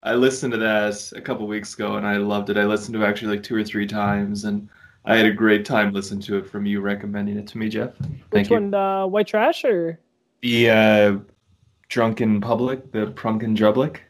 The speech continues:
Speaker 2: Oh, yeah?
Speaker 1: Oh, no, no, what was the one? The, uh,
Speaker 2: White
Speaker 1: it was a
Speaker 2: Trash, Two Heaves, and a Bean.
Speaker 1: That one, yeah. So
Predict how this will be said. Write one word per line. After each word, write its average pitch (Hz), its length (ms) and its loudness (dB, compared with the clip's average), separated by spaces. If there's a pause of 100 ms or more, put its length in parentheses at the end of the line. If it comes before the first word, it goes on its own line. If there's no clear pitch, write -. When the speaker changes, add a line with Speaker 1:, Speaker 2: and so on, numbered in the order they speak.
(220)
Speaker 2:
Oh, 202 140 -4
yeah? 190 220 0 (420)
Speaker 1:
Oh, 151 80 4
no, 170 280 6
no, 139 160 6
what 139 140 4
was 160 140 0
the 170 80 0
one? 143 260 0
The, 123 320 6
uh, 117 300 4
Speaker 2:
White 240 160 2
Speaker 1:
it - 40 -2
was 262 80 4
a 254 40 4
Speaker 2:
Trash, 240 120 0
Two 240 120 -4
Heaves, 226 240 0
and 214 100 2
a 196 40 0
Bean. 175 300 -4 (280)
Speaker 1:
That 127 200 8
one, 104 200 0
yeah. 95 260 2
So 104 760 -2